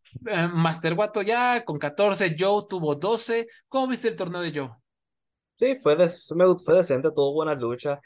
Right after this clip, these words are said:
Speaker 2: y me gustó la actitud que está desarrollando, una actitud. Yo pensé que hasta él se iba a unir, posiblemente me asusté, a House of Torture, a House of Torture, la Casa de la Tortura, porque él estaba haciendo con mucha trampita, estaba como que corriendo mucho de los oponentes, pero yo pensé,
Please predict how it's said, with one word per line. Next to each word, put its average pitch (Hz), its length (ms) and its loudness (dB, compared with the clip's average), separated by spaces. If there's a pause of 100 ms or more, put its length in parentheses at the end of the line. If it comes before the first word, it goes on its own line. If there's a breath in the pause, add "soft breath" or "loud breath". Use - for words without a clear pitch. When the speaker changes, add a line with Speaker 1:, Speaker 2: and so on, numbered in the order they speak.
(140 soft breath)
Speaker 2:
y 139 140 -4
me 139 100 0
gustó 143 300 -2
la 156 80 0
actitud 170 500 -6
que 147 80 -4
está 143 260 -2
desarrollando, 180 440 -4
una 135 100 -6
actitud. 117 400 -8
Yo 131 180 0
pensé 196 400 0
que 190 60 -2
hasta 175 220 -4
él 120 380 -6
se 160 120 -12
iba 156 80 -6
a 151 60 -4
unir, 143 260 -4
posiblemente 123 840 -2
me 107 80 -4
asusté, 143 460 -4 (200 loud breath)
a - 80 -4
House 117 180 -2
of 143 100 -16
Torture, 156 400 0
a 107 60 -2
House 117 260 -4
of 147 180 -8
Torture, 139 420 -2
la 104 100 -4
Casa 110 240 -8
de 127 60 -2
la 131 80 -4
Tortura, 120 560 -8 (840)
porque 135 360 0
él 139 80 0
estaba 156 240 -6
haciendo 175 240 -4
con 156 120 -2
mucha 135 200 -6
trampita, 139 720 -4
estaba 127 220 -4
como 135 140 -6
que 143 120 -2
corriendo 131 340 0
mucho 139 260 -4
de 151 60 2
los 151 120 -2
oponentes, 123 680 -8
pero 123 120 -4
yo 139 100 0
pensé, 175 460 -4